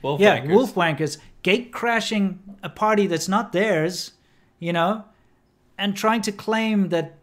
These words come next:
Speaker 2: you know, Taiwan's doing something illegal or something like
Speaker 1: In a
Speaker 2: that.
Speaker 1: country that recognizes
Speaker 2: Yeah.
Speaker 1: them.
Speaker 2: It's just bizarre. And this is the kind of mindset that we're dealing with here, guys. This is the kind of rubbish that we're dealing with.
Speaker 1: Why,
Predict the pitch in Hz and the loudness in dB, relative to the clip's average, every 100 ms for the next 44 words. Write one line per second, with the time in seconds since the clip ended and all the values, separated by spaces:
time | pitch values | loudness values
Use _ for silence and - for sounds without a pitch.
0 | _ - _ - 175 160 147 131 131 - | _ -20 _ -10 -6 -4 -4 -6 -18 -20
1 | _ 151 - 175 175 180 175 143 180 170 | _ -20 -12 -6 -4 -4 -4 -4 -4 -4
2 | 180 165 165 165 170 202 160 147 143 - | -6 -6 -6 -4 0 0 0 -2 -4 -12
3 | _ - 143 180 165 156 147 139 147 147 | _ -10 -6 -6 -4 -4 -2 -2 0 0
4 | 170 156 165 127 127 127 117 101 104 104 | 0 0 -2 -2 -2 -4 -8 -10 -14 -6
5 | 185 147 101 - - _ 165 - 247 226 | -4 -4 -6 -18 -20 _ -8 -6 -6 -6
6 | - 151 156 143 110 98 151 175 247 233 | -8 -6 -4 -4 -6 -12 -10 -8 -8 -8
7 | 208 196 151 - - - 147 135 131 151 | -4 -4 -6 -12 -20 -20 -16 -10 -6 -4
8 | 233 277 - 156 139 127 131 185 233 151 | -4 -4 -4 -6 -8 -10 -8 -8 -6 -8
9 | 127 127 113 117 104 170 170 233 - 214 | -10 -14 -14 -16 -16 -16 -14 -12 -8 -6
10 | 156 143 190 156 - - _ _ _ 165 | -4 -4 -4 -4 -8 -16 _ _ _ -12
11 | 160 143 165 170 131 104 _ 190 269 311 | -10 -8 -8 -8 -10 -12 _ -4 0 0
12 | - | -4